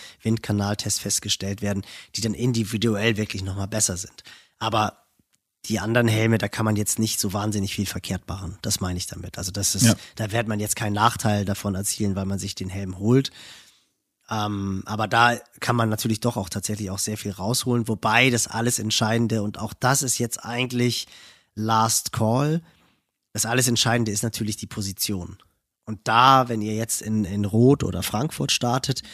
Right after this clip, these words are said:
Speaker 1: würde ich sagen, wenn ihr jetzt in den nächsten ein, zwei Wochen noch einen Fitting-Termin habt, dann könnt ihr den wahrnehmen.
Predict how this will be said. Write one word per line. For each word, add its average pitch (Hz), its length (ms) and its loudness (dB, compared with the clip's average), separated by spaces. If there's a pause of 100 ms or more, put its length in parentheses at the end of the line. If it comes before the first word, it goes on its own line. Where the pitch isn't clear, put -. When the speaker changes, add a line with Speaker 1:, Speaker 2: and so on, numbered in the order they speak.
(460)
Speaker 1:
würde 110 220 0
ich - 100 -2
sagen, 120 360 4
wenn 107 140 2
ihr 104 60 2
jetzt 110 360 0
in 104 80 0
den 104 140 0
nächsten 120 760 2 (1040)
ein, 113 240 0
zwei 104 280 2
Wochen 123 440 2
noch 113 160 2
einen 101 220 -2
Fitting-Termin 104 800 0
habt, - 440 -2 (440)
dann 117 260 2
könnt 117 240 4
ihr 107 80 2
den 98 260 2
wahrnehmen. 143 560 6